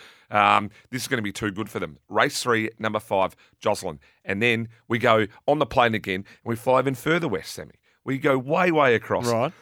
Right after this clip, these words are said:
Speaker 1: And we go to Ascot. Race seven, number two, and you have to back this now. Um,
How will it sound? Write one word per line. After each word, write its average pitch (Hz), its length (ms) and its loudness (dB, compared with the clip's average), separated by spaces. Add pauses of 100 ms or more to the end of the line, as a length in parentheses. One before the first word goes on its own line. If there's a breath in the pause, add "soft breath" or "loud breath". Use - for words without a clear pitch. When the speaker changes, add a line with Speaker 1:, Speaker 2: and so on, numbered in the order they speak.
(140)
Speaker 1:
And 120 100 2
we 143 100 4
go 143 100 4
to 127 100 4
Ascot. 120 420 2 (220)
Race 131 340 4
seven, 127 480 2 (220 loud breath)
number 135 280 4
two, 131 360 0
and 120 140 -2
you 117 60 2
have 139 180 0
to 131 80 -8
back 127 300 0
this 127 220 -6
now. 120 380 2 (320 soft breath)
Um, 113 400 4